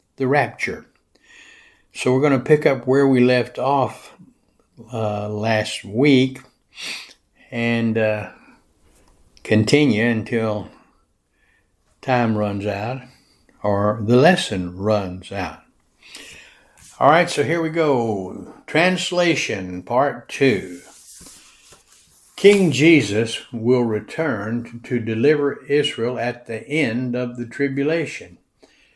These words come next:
Matthew twenty-four twenty-nine. Immediately after the distress of those days, the sun will be darkened,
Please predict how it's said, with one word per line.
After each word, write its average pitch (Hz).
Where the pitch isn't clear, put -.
Matthew 120
twenty-four 131
twenty-nine. 120
Immediately 143
after 131
the 117
distress 139
of 123
those 147
days, 117
the 139
sun 170
will 131
be 123
darkened, 110